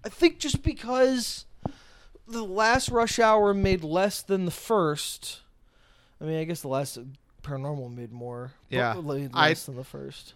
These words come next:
Speaker 2: See, I, I think, I think even with that, that
Speaker 1: You know what? I
Speaker 2: argument
Speaker 1: think
Speaker 2: for
Speaker 1: I'm going with
Speaker 2: Paranormal,
Speaker 1: Rush
Speaker 2: I gotta
Speaker 1: Hour.
Speaker 2: go Rush Hour.
Speaker 1: Yeah, I think the domestic gross is too, it's too much
Speaker 2: Yeah.
Speaker 1: of a difference on Paranormal.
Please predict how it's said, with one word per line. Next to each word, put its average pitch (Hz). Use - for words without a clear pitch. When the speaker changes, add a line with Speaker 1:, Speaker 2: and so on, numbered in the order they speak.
Speaker 2:
See, 185
I, 190
I 190
think, 247
I 196
think 240
even 202
with 175
that, 147
that 160
Speaker 1:
You 185
know 185
what? 190
I -
Speaker 2:
argument 185
Speaker 1:
think 147
Speaker 2:
for 143
Speaker 1:
I'm 135
going 135
with 135
Speaker 2:
Paranormal, 127
Speaker 1:
Rush 123
Speaker 2:
I 120
gotta 123
Speaker 1:
Hour. 120
Speaker 2:
go 120
Rush 117
Hour. 127
Speaker 1:
Yeah, 151
I 139
think 160
the 160
domestic 131
gross 120
is 113
too, 120
it's -
too -
much 107
Speaker 2:
Yeah. 117
Speaker 1:
of 110
a -
difference 123
on 139
Paranormal. 139